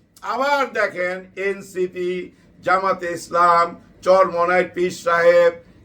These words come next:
সবাই এক জায়গায় চলে আসলো, বুঝছেন? এবার এক জায়গায় চলে আসলো ভাই, এইটা ঠেকাইতে পারবেন না,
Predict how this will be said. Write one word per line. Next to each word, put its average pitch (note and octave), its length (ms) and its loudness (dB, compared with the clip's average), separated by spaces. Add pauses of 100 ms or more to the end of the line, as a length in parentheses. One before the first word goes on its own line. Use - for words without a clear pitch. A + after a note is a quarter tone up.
সবাই D#4+ 640 4 (220)
এক D4 460 0
জায়গায় A#3 320 -2
চলে F3+ 260 -8
আসলো, B2+ 600 -12
বুঝছেন? C4 400 -6
এবার E4 420 2 (680)
এক D#4 120 -4
জায়গায় D4+ 300 2
চলে C#4+ 280 -2
আসলো B3 360 0
ভাই, G3+ 320 2 (280)
এইটা B3+ 260 -2
ঠেকাইতে A#3+ 500 -2
পারবেন D3 360 -6
না, A#2+ 300 -14